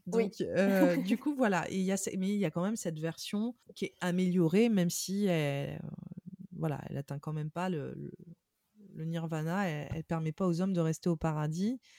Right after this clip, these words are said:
Speaker 2: Voilà, on a ces deux, ces deux enjeux, enfin, ces deux enjeux-là. Là, on se focalise sur Lilith, la lune noire. Et donc, dans le mythe, il y a souvent ce, alors, moi, c'est comme ça, personnellement, j'ai trouvé une forme
Speaker 1: Mmh.
Speaker 2: de,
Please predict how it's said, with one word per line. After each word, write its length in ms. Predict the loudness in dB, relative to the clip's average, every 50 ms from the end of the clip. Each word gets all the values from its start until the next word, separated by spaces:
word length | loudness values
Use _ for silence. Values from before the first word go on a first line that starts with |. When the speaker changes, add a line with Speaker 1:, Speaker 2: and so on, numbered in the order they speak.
| _ -4
Speaker 2:
Voilà, 240 | -2 -2 0 0
on 80 | 0 0
a 80 | -2 -2
ces 160 | -2 -2 -2
deux, 280 | 0 0 0 0 0
ces 180 | -2 -4 -6 -4
deux 180 | -4 -4 -2 -2
enjeux, 380 | -2 0 0 0 0 0 0 -2
enfin, 320 | -6 -6 -6 -6 -6 -6
ces 140 | -6 -6 -4
deux 180 | -2 0 0 0
enjeux-là. 380 | 2 2 2 2 4 4 4
Là, 100 | 4 4
on 60 | 2 2
se 80 | 0 -4
focalise 460 | -4 -2 0 0 2 2 0 -2 -4
sur 220 | -4 -2 0 0
Lilith, 420 | 0 0 0 -2 -6 -10 -10 -8 -4
la 120 | -2 -2
lune 160 | -2 -2 0 0
noire. 200 | 0 0 -2 -2 -4
Et 100 | -4 -2
donc, 200 | -2 -2 -2 -2
dans 120 | -2 -2 -2
le 80 | -2
mythe, 240 | -2 -4 -4 -6 -6
il 20 | -6
y 20 |
a 40 | -6
souvent 280 | -6 -6 -4 -4 -4 -4
ce, 320 | -4 -4 -4 -4 -6 -8 _ _ -10
alors, 200 | -8 -8 -8 -10 -14 -12 -8
moi, 140 | -8 -6 -6
c'est 220 | -6 -8 -10 -12 _ _ _ _ -4
comme 140 | -2 -2 0
ça, 180 | 0 0 -2 -2
personnellement, 680 | -2 _ -4 -4 -2 -2 0 0 2 2 2 2 2
j'ai 160 | 0 0 -4 -6
trouvé 360 | -8 -4 -2 0 2 2 2
une 140 | 2 0 -2
forme 280 | -2 -2 0 2 2
Speaker 1:
Mmh. 140 | 2 0 0
Speaker 2:
de, 260 | -2 -4 -4 -6 -8